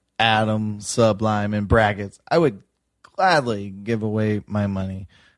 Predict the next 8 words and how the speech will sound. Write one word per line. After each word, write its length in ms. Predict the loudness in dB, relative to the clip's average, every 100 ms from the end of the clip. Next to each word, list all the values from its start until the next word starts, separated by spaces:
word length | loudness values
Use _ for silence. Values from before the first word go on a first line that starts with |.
| _
Uh, 460 | -4 0 0 0 -2
just 320 | -4 -6 -4
give 160 | -4 -2
me 340 | -2 -2 -4
split 460 | -4 -8 -2 -2 0
window, 420 | 0 2 2 0 -10 _ _ _
code 260 | 0 0
completion, 500 | 0 -8 -8 -8 -12